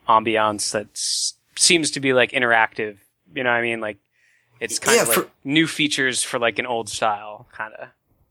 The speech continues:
Speaker 2: Yeah, without a doubt. For, for what it's worth, uh, even though it's eight-bit, it's really, really detailed. Like, I feel like, uh, pixel artists would be like, "Holy shit, this took a lot of work."
Speaker 1: Yeah.
Speaker 2: And not to mention,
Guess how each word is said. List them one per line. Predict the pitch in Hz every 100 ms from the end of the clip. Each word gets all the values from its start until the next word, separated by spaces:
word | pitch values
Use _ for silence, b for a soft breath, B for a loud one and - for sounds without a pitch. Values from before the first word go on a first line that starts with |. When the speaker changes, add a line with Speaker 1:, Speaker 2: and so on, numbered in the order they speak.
| _ _
Speaker 2:
Yeah, | 185 175
without | 131 165 151
a |
doubt. | - 139 101 87
For, | - 165 147
for | - - 156
what | 147 175
it's | 156 -
worth, | 143 123
uh, | 117 -
even | - 143 156
though | 143
it's | 123 -
eight-bit, | 139 139 - _ 120 123 -
it's | 135 - 113 104
really, | 117 139 156 165 180 170 107 104 120
really | 131 156 156 131
detailed. | 110 123 113 101 90 90
Like, | 107 101 -
I | 123
feel | - 156
like, | 139 117 - -
uh, | 117 107 101 98 95 b b _
pixel | - 160 - 151
artists | 123 113 104 92 -
would | 120 113
be | 110 110
like, | 98 -
"Holy | 135 120
shit, | 101 - 113 -
this | 104
took | - 107
a |
lot | 95 95 90 82
of | -
work." | 92 87 - B B
Speaker 1:
Yeah. | 117
Speaker 2:
And | 151
not | 202 202
to | 185
mention, | 185 190 165 127